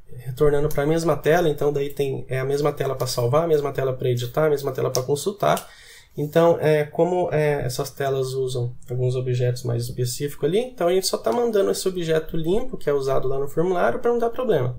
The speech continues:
tá? Mas a parte do consultar, ele tá sendo carregado aqui, tá bom? E por último, a gente só dá o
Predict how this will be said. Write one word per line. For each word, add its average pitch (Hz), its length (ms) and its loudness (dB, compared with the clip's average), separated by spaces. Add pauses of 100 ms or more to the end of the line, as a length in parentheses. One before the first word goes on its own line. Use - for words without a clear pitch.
tá? 156 240 0 (400)
Mas 151 160 2
a 185 60 -2
parte 165 320 2
do 180 80 -8
consultar, - 840 0 (480)
ele 160 160 -2
tá 165 140 2
sendo 165 340 0
carregado 160 640 0
aqui, 123 520 -6 (280)
tá 135 60 -12
bom? 196 160 2 (460)
E - 80 -6
por 330 200 4
último, - 380 6
a 311 60 8
gente 202 500 0 (1500)
só 175 320 0
dá 151 240 4
o 202 300 2